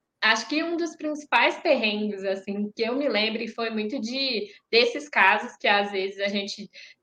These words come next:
teve que, é, que algum prestador não conseguiu entregar e o prazo tava muito próximo. E era no início ainda, a gente não tinha uma rede tão forte de prestadores,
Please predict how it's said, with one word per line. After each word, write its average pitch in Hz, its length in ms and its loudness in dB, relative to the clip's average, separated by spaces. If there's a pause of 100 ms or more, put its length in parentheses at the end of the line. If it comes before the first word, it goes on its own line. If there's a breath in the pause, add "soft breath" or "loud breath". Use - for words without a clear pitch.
teve 233 400 4
que, 226 580 -2 (420)
é, 185 640 4 (600)
que 349 280 2
algum 294 300 4
prestador 254 520 6
não 247 140 0
conseguiu 240 360 -4
entregar 202 720 2
e 208 120 0
o 208 100 -4
prazo 202 500 2
tava 196 300 0
muito 208 260 -8
próximo. 240 680 -2 (760)
E 254 300 4
era 254 340 12
no 277 140 6
início 262 460 2
ainda, 214 340 4
a 208 40 0
gente 220 200 0
não 240 160 -2
tinha 254 160 -4
uma 233 120 2
rede 214 280 0
tão 220 220 -2
forte 214 480 2
de 220 80 -8
prestadores, 202 840 0